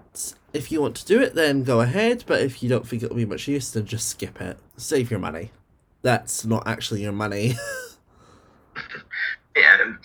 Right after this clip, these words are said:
Speaker 2: um, I mean, sure, it really depends on how much you'd have. You probably have a lot of money by this point anyways,
Speaker 1: Yeah.
Speaker 2: 'cause I'm sure you've done a lot of battles and stuff.
Speaker 1: Yeah,
Speaker 2: Like,
Speaker 1: exactly, and you've just won a gym battle, so that's, like, a nice extra bonus, so.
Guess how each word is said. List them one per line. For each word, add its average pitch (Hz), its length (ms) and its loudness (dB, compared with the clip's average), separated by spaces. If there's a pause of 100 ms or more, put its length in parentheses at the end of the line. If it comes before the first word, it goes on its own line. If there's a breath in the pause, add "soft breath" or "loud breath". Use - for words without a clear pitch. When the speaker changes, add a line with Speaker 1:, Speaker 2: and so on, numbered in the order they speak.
(140)
Speaker 2:
um, 95 200 2
I 104 120 6
mean, 95 300 -2 (720)
sure, - 420 4
it - 180 4
really 123 200 2
depends - 340 4
on - 80 2
how 98 160 2
much 92 240 0
you'd 98 80 2
have. - 220 2
You 226 80 2
probably - 400 0 (100)
have 87 100 6
a 85 60 -2
lot 85 260 -2
of 78 80 -10 (140)
money 82 220 -4
by 80 260 0
this - 160 -8 (140)
point 90 160 -2
anyways, - 460 4
Speaker 1:
Yeah. - 60 -4
Speaker 2:
'cause 98 120 -6
I'm 101 100 -2
sure - 160 6
you've 98 140 -8
done 98 140 0
a 87 40 -6
lot 87 260 0
of - 100 -2
battles - 380 4
and - 120 -14
stuff. 85 200 -4 (440)
Speaker 1:
Yeah, 214 160 8
Speaker 2:
Like, 180 80 6
Speaker 1:
exactly, 180 580 6
and 127 180 4
you've 135 120 -2
just 139 240 -4
won 131 160 2
a 113 40 4
gym 110 300 0
battle, 101 400 -2
so - 160 -6
that's, - 340 -4
like, 98 220 -6
a 107 60 -4
nice 101 240 -6
extra - 400 -2
bonus, 92 400 -4
so. 95 440 -6